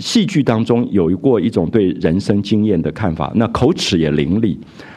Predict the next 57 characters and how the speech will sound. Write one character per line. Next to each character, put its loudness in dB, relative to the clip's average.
你 6
就 2
吵 0
架 2
千 0
万 2
不 0
要 2
跟 0
搞 0
表 0
演 0
艺 0
术 -2
的 -4
吵 -8
架， 0
因 2
为 0
他 2
们， 0
他 0
们 2
学 0
过 2
戏 -2
台 0
上 0
的 2
发 2
音 0
呢， -2
那 4
那 2
个 2
语 0
言 2
都 0
是 -2
最 0
漂 0
亮 0
的， -8
所 2
以 2
这 2
个， 2
这 2
个 4
老 2
妈 2
妈 2
就 2
讲 -2
不 -6
过 2
他。 -8